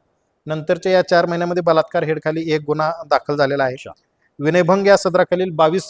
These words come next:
Speaker 1: गुन्हे यापूर्वी दाखल होते, ते आता दहा गुन्हे दाखल झालेले आहेत.
Speaker 2: हम्म.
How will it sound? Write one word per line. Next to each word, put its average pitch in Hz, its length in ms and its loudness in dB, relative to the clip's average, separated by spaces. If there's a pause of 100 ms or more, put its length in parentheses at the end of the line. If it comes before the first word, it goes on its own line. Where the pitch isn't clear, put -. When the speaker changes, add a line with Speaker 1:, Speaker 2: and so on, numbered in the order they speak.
Speaker 1:
गुन्हे 175 540 -6
यापूर्वी 165 300 -2
दाखल 160 260 0
होते, 143 200 -2 (600)
ते 170 40 4
आता 165 200 4
दहा 175 400 6 (140)
गुन्हे 160 200 -2
दाखल 156 260 2
झालेले 143 220 -2
आहेत. 131 120 -4 (260)
Speaker 2:
हम्म. 110 120 -14